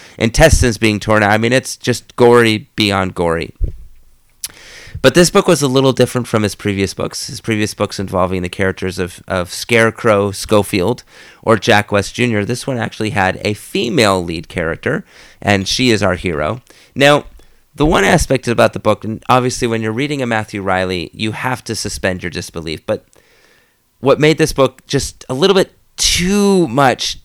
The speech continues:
to, to suspend of disbelief was the idea that, that a character had figured out how to interpret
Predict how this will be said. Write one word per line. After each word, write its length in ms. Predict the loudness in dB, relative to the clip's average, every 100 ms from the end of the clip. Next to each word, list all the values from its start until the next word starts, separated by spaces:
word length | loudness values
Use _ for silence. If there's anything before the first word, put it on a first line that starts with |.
| -4
to, 180 | 0 0
to 380 | -2 0 0 0
suspend 720 | -6 -6 -6 0 2 4 2 0
of 140 | -2
disbelief 600 | -2 -2 -2 0 0 0
was 320 | 2 4 2 -8 -12 -20 -20 -6
the 160 | 2 4
idea 420 | 4 4 2 4
that, 320 | 4 4 2 _ _
that 360 | 4 4 4 -2 _ -6
a 100 | -4
character 680 | -4 0 2 2 2 2 0
had 520 | 4 4 6 4 -2 -10 -18 _ -20 -20 -20 -20 -8 -6 -6 -8 -20 -20
figured 640 | -20 0 2 4 2 4
out 320 | 4 4 4 0
how 480 | 2 4 6 4 0
to 600 | -6 -2 0 0 -2 -4 -10 _ _ -2
interpret 920 | 0 2 0 2 2 4 4 4 2